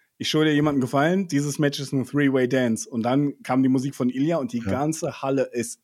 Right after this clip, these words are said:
Speaker 1: explodiert, wirklich. Das ist einfach krass gewesen, diese Return damals. Ich glaub, zwanzig siebzehn müsste das gewesen sein. Findest du auf jeden Fall auf YouTube. Und ich
Speaker 2: Ja.
Speaker 1: hab's kopiert dieses Jahr.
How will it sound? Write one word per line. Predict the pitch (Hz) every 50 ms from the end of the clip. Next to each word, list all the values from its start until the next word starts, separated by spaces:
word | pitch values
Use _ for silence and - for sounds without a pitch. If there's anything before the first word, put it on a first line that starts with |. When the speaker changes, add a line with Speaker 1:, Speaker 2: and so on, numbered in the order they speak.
| _
Speaker 1:
explodiert, | - 143 160 175 180 180 - - - - - _ _ _ _ _ _ _ - - 135 139 147 160 160 165 165 170 - _ _ _ - 131 147 170 160 120 104 135
wirklich. | 127 160 170 170 107 98 185 -
Das | - 113 110
ist | 123 113
einfach | 127 131 131 131 143 -
krass | - - 143 147 -
gewesen, | - 170 165 165 165 160
diese | 151 147 139 131
Return | 131 127 123 - 131 135 147
damals. | 165 160 165 165 165 -
Ich | 104
glaub, | - 117 113 -
zwanzig | - - 113 113 120 120 127 117 98 - - - - - - - _
siebzehn | - - - 147 - - 190 185
müsste | 185 180 175 - 175
das | 175 165 -
gewesen | 170 165 170 170 170
sein. | 170 170 165 143 123
Findest | - 170 175 160 -
du | 131
auf | 117 110
jeden | 117 117 107
Fall | - 117
auf | 104 -
YouTube. | 117 117 117 - 139 147 143 _ - _ _ _ _ _ _ -
Und | - 135 139
ich | 143 -
Speaker 2:
Ja. | 101
Speaker 1:
hab's | 95 92 -
kopiert | - 127 120 - - - 156 156 143
dieses | 107 95 87 90 85 -
Jahr. | - 85 82 80 -